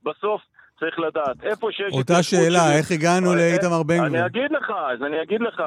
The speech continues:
Speaker 1: כי מה שקורה בשדרות,
Speaker 2: אתה
Speaker 1: ומה
Speaker 2: רוצה
Speaker 1: שקורה
Speaker 2: פינת אקטואליה עם, אה, ראש עיריית שדרות, אז
Speaker 1: לא.
Speaker 2: נארגן לך פינת אקטואליה, לא צריך,
Speaker 1: לא,
Speaker 2: אה,
Speaker 1: אני לא רוצה, אני
Speaker 2: לא צריך
Speaker 1: רוצה להסביר
Speaker 2: בכוח.
Speaker 1: לך מה, לא, אתה שאלת אותי, אסף, שאלה מצוינת. אנחנו לא רוצים כלום, אנחנו רוצים לחזור ולחיות בשדרות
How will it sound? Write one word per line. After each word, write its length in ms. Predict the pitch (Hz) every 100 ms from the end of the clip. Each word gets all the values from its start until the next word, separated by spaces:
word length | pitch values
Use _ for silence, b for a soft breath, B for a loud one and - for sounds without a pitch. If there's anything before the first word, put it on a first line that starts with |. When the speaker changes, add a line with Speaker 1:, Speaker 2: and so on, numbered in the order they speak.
| 135
Speaker 1:
כי 100 | 131
מה 140 | 185 196
שקורה 380 | 214 196 190 190
בשדרות, 580 | 180 151 170 156 135
Speaker 2:
אתה 100 | 135
Speaker 1:
ומה 80 | 185
Speaker 2:
רוצה 120 | 185 233
Speaker 1:
שקורה 200 | - 226
Speaker 2:
פינת 160 | 226
אקטואליה 760 | 240 - 220 202 208 208 190 185
עם, 120 | 180
אה, 120 | 175 165 175
ראש 160 | 185 208
עיריית 300 | 185 170 156
שדרות, 360 | 156 160 139
אז 60 | 220
Speaker 1:
לא. 60 | 262
Speaker 2:
נארגן 360 | 277 180 208
לך 220 | 240 220 160
פינת 180 | 151
אקטואליה, 460 | 165 - 170 226 247
לא 120 | 143
צריך, 280 | 135 233 277
Speaker 1:
לא, 500 | 165 175 135 123 120 127
Speaker 2:
אה, 120 | 123
Speaker 1:
אני 180 | 123 123
לא 120 | 143
רוצה, 340 | 185 180 170
אני 120 | 143 120
Speaker 2:
לא 40 |
צריך 100 | 117
Speaker 1:
רוצה 120 | 240
להסביר 180 | - 202
Speaker 2:
בכוח. 140 | 139 135
Speaker 1:
לך 120 | 139 123
מה, 140 | 120
לא, 220 | 139 165
אתה 140 | 143 170
שאלת 300 | - 151 156
אותי, 200 | 147 - 120
אסף, 180 | - 147
שאלה 300 | - 117 131
מצוינת. 580 | 127 - 107 101 92 80 _ _ _ _ _ _ _ -
אנחנו 280 | 185 220
לא 80 | 214
רוצים 320 | 208 208 196
כלום, 360 | 175 151 156 117
אנחנו 300 | 135 - 175
רוצים 300 | 147 - 170
לחזור 420 | 135 117 151 160 131
ולחיות 500 | 123 113 151 165 -
בשדרות 520 | 127 - 127 139